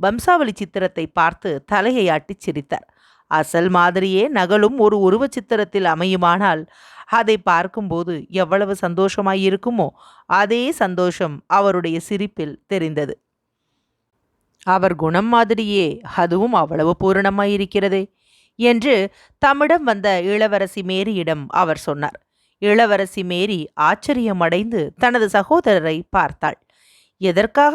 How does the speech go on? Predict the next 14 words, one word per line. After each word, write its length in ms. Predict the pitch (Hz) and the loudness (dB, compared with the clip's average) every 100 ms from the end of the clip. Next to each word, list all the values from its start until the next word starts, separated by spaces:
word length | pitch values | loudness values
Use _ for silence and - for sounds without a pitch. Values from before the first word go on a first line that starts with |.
| 381 | 4
அவர் 200 | 254 240 | 4 2
சிரிக்கிறார் 480 | 233 214 214 247 214 | -2 -6 -2 0 2
என்பதை 360 | 190 175 185 180 147 | 0 0 0 0 -2
அவளால் 460 | - 185 180 156 | 0 2 2 2
அறிந்து 380 | - 165 208 254 | 0 0 0 -2
கொள்ள 200 | 220 175 165 | -2 0 -2
முடியவில்லை. 540 | 160 160 160 160 160 - _ _ - - | -2 -4 -4 -2 -6 -8 _ _ -20 -4
அவள் 340 | - 208 214 | 0 2 0
தகப்பனார் 540 | - 196 262 320 320 294 | 0 -2 -2 -2 -2 -2
செய்யும் 420 | - 254 233 202 | -4 -4 -4 -2
ஒவ்வொன்றும் 580 | 165 165 220 208 240 160 | -2 2 0 2 0 0
அவளுக்கு 460 | - 196 202 190 170 | 0 2 2 0 -2
பயபக்தியையே 840 | 151 160 226 240 - 220 196 175 190 | 0 2 2 0 -2 -2 0 2 2
கொடுக்கும். 440 | - 175 - 185 | 2 0 -2 -6